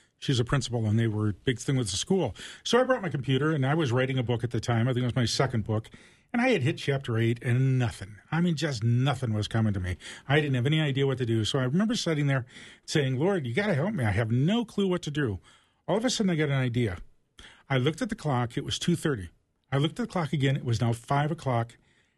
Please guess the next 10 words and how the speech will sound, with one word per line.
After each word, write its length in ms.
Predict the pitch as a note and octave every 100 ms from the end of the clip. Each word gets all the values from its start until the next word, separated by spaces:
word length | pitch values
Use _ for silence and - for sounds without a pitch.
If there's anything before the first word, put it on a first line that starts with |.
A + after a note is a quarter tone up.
| _
I 60 | D3
had 100 | C3
written 220 | B2 C#3
two 160 | - F#3
chapters, 480 | - D3 A#2+ C3 -
and 180 | - C#3
I 120 | B2+
did 340 | G2 D#3 E3
not 340 | F3 E3 E3 -
know 440 | C#3+ D3+ A#2 G2+